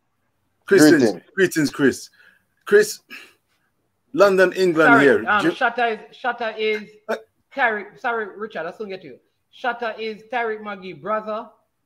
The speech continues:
Speaker 3: cousin, uncle, father, an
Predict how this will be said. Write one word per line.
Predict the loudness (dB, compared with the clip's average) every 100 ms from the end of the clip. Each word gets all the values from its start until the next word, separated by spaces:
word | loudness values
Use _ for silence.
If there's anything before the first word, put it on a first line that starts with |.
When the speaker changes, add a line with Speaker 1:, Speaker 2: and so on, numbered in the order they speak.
| _ _
Speaker 3:
cousin, | -6 -6 -10 -18 -20 _ _ _ _ -12
uncle, | -10 -10 -10 -10 -12 -16 _ _ _ _
father, | 0 0 0 -4 -8 -20 _ _ _ _ _ _
an | -2 -2